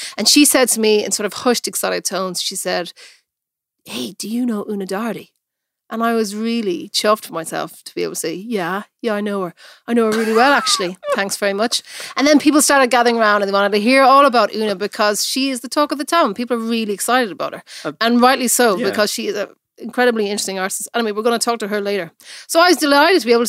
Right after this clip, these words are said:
Speaker 1: say, "Yeah, I know Una Doherty. I went to college with her. I've worked with her loads. So I've known her for yonks." And in college,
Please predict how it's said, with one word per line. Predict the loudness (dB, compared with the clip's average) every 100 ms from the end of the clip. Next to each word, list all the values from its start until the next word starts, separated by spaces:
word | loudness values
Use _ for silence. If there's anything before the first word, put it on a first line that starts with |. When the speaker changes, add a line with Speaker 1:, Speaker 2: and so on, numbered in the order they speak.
| 0
Speaker 1:
say, | 2
"Yeah, | 2 4
I | 2
know | 0
Una | 0 -2
Doherty. | 0 0 2
I | 0
went | 2
to | 0 0
college | 2 2 2
with |
her. | 2 2
I've | 2 0
worked | 0 0
with | -2
her | 2
loads. | 2 2 -2 -6 _ -20 _
So | -4 0 2
I've | 2
known | 0 0
her | -2
for | -4
yonks." | -2 -2 -4 -14 _ -20 -16 -2
And | 2
in | 4 4
college, | 4 4 4 2 -2 -2 -4